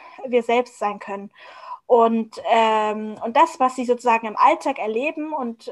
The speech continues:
was die Trizereien ihrer Mitschüler und, oder was sonst noch passiert, das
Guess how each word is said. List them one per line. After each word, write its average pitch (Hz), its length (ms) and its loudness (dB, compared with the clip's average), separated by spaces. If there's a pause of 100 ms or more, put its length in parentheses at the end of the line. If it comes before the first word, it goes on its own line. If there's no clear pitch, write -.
(100)
was 233 500 -6 (120)
die 226 180 -10
Trizereien 240 560 0
ihrer 226 160 -6
Mitschüler 262 580 0
und, 226 240 -8 (600)
oder 233 260 2
was 240 200 4
sonst 294 260 2
noch 277 160 0
passiert, 262 480 2
das 240 160 -8